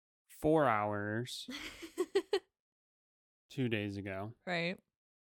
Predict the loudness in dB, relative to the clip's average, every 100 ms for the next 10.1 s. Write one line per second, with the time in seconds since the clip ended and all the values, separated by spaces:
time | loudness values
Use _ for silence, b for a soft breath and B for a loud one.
0 | _ -8 -2 0 4 4 2 0 -2 -2
1 | -4 -8 _ -12 -6 -6 -6 -6 -4 -4
2 | -8 -2 0 0 -2 -8 -12 -14 -16 -10
3 | -8 -6 -4 -2 0 0 0 0 -2 -2
4 | 0 0 2 0 0 0 2 0 -2 0
5 | 2 2 -2 -6 -6 -8 -10 -16 -8 -2
6 | 0 -2 -4 -6 -6 -10 -20 _ _ -10
7 | -8 -6 -6 -4 -2 0 -2 -2 -2 -2
8 | -8 0 4 6 6 6 0 0 -2 0
9 | 2 4 4 4 6 4 4 2 0 0